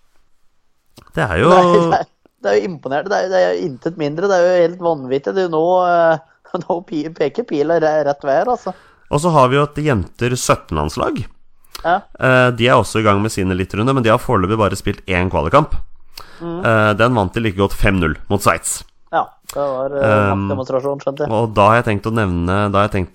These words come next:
Speaker 1: å, i en liten hyllest, nevne de fem forskjellige målskårerne fra den kampen.
Speaker 2: Ja.
Speaker 1: Da har du da Martine Østenstad fra Viking.
Speaker 2: Mm.
Speaker 1: Smak på det navnet.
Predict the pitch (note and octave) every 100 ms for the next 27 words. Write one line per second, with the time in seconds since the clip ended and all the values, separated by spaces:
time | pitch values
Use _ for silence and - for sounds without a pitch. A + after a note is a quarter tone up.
0 | F#2+ G2 G2 G#2+ G#2+ G#2 G2 G#2 D#3 -
1 | C3 G#2+ F2 F#2+ G2+ A2 - F2 E2 G#2+
2 | F#2+ F2 G#2 F#2+ D#2+ - E2+ D2+ G2+ C#3+
3 | A#2+ G2+ F#2+ F2+ E2+ G3+ - - - -
4 | D3 F3+ A3+ - - A#2 A2+ F#2+ F2 A#2
5 | A2+ C3 A2 B2 C#3 - C#3+ F#2+ E2+ A#2+
6 | - B2+ - F2+ F2 - E3 - - B2+
7 | B2 - D#3 A#3 - _ _ _ D#3 D3+
8 | F3+ - - - _ _ _ _ _ _
9 | _ _ _ _ - C3 B2 D3+ B2+ G2+
10 | D#2+ D2